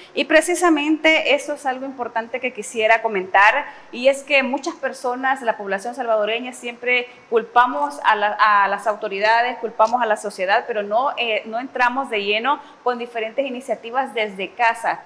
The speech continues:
Enseñar a los pequeños en el cuidado y respeto al medio ambiente. Y ante eso también es, es paralelo a un tema, eh, el cual es anteponer, eh, la importancia del desarrollo económico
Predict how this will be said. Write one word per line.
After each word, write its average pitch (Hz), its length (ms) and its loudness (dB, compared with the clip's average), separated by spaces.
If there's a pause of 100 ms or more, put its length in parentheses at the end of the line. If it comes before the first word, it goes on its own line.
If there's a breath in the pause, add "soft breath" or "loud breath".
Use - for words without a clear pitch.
(240 loud breath)
Enseñar 226 440 -4
a 247 60 -2
los 269 160 -4
pequeños 240 500 -8
en 233 160 -10
el 196 140 -8
cuidado 247 440 -6
y 226 100 -4
respeto 214 720 -4
al 202 140 2
medio 202 320 -2
ambiente. 190 460 -6
Y 196 100 -2
ante 202 320 -2
eso 226 200 -4
también 254 580 0 (300 loud breath)
es, 262 280 4 (160)
es 247 240 2
paralelo 247 540 2
a - 20 2
un 320 140 2
tema, 262 480 0
eh, 214 640 -4
el 233 160 -4
cual 233 220 2
es 294 360 -4 (300)
anteponer, 233 840 -4
eh, 220 220 -2
la 214 100 4
importancia 220 640 0
del 247 140 -2
desarrollo 226 400 -4
económico 269 680 -4